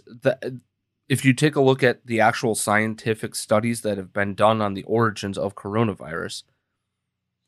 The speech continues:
there's serious questions about the wargaming that was going on in July and August of that year. Why? Because as they entered Wuhan, China, they were giving them the telltale things that we've been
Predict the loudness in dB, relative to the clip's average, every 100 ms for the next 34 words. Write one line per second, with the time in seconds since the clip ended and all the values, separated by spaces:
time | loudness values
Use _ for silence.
0 | _ _ _ _ 2 4 4 4 4 6
1 | 6 4 2 2 0 -6 -4 2 2 2
2 | -2 4 6 6 4 0 -2 -4 -6 -6
3 | -2 -2 -2 -4 -4 -4 -4 -2 -2 -2
4 | -2 -4 -8 -10 -10 -12 _ 2 2 2
5 | -6 -10 _ _ _ _ _ _ _ -2
6 | 2 4 2 -4 -10 -14 _ _ _ _
7 | _ 2 4 6 2 -2 _ _ _ _
8 | _ _ _ -2 4 4 6 4 2 0
9 | 0 -4 -6 -10 0 0 0 -2 -4 -4
10 | -4 -4 -4 -6 -4 -4 -4 -4 -6 -12
11 | _ _ _ -2 0 2 4 4 4 2
12 | 2 0 2 2 2 0 0 -2 -2 0
13 | 0 0 -4